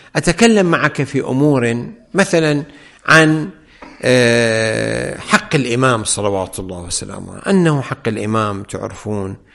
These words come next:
أنه لا بد في صرفه فيما يرضي الإمام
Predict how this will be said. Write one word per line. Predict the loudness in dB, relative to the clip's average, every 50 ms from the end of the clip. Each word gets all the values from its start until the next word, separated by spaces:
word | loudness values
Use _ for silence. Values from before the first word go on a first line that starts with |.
| -20 -20 -20 _ _ -6 -2
أنه | -2 0 -2 -2 -4 -4 -6 -4 -4
لا | -4 -4 -4
بد | -4 -4 -6 -8 -10 -10 -8 -8 -6 -6 -8 -10
في | -12 -12 -12
صرفه | -10 -8 -8 -8 -10 -10 -12 -10 -8 -8 -8 -10 -10
فيما | -10 -10 -8 -8 -6 -6 -8 -8
يرضي | -4 -2 -2 -2 -2 -2 -4 -6 -6
الإمام | -6 -10 -12 -10 -10 -8 -6 -6 -6 -6 -6 -8 -10